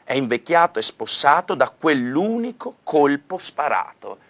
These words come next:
Perché Johnny è un ragazzo di vent'anni che non è e non vuole essere un soldato. Lui non ne ha la disciplina, non ne ha l'astuzia. Lui ritiene che le armi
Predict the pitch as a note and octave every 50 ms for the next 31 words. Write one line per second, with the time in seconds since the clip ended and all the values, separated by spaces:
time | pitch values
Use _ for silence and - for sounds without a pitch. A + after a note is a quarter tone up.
0 | _ _ _ _ _ - F3+ - - G#3 G3 C#3+ F3+ F#3+ G#3+ B3 B3+ A3+ F#3 D#3+
1 | D3+ C3 A2+ - _ _ _ _ _ - E3+ F3+ E3 E3 D#3+ D#3 D#3 F#3 - -
2 | G#3+ E3+ D#3 F3 F#3 F3 E3 C#3+ - - A#2 G#2 - F2 F#2+ G2 G2 F#2+ F#2+ -
3 | _ _ _ - - _ _ _ - E3+ E3 E3 D#3+ D3+ C#3 B2+ A2+ A#2 B2 D3+
4 | G3+ A3+ A3+ _ _ _ - D#3 E3+ F3+ F#3+ F3+ D3 B2 C#3 D3+ F#3+ G#3+ E3 D3+
5 | - - G3+ F#3+ G3 F#3 - - F#3 D#3+ A#2 G#2+ F#2 - - _ - G2+ F#2+ _
6 | _ _ _ _ _ _ _ _ _ _ _ - B2 C#3+ D3+ D#3+ E3+ E3 C3+ B2
7 | A#2+ A#2+ A#2+ A#2 A2+ A2+ A2+ A#2+ C3 C3+ C3+ C3 B2+ A2+ G#2+ G2+ G2 G2+ G2 G2+
8 | G#2+ - - - G2 - - F#2 G2 A#2 B2+ C3 B2+ B2 A2+ G#2+ G2+ G2+ G#2 A2
9 | A2+ A2 G#2+ A#2 A#2+ C3 C#3 C3+ B2 A2 G2+ G2+ - - - - A2 F#2+ E2+ -
10 | _ - - - F#2+ D2+ B1+ - - _ _ - - - - - - C3+ E3 G3+
11 | G#3 G#3+ A3 A3 G3+ - - B2+ D3+ E3 - - D#3 E3 E3+ F#3 F#3+ G3+ G#3+ G#3
12 | G3+ - - D3 A#2 A#2 B2 C3 C#3+ D#3+ E3+ F3+ F#3 F#3 F#3 F#3+ F#3 F#3 G3 F#3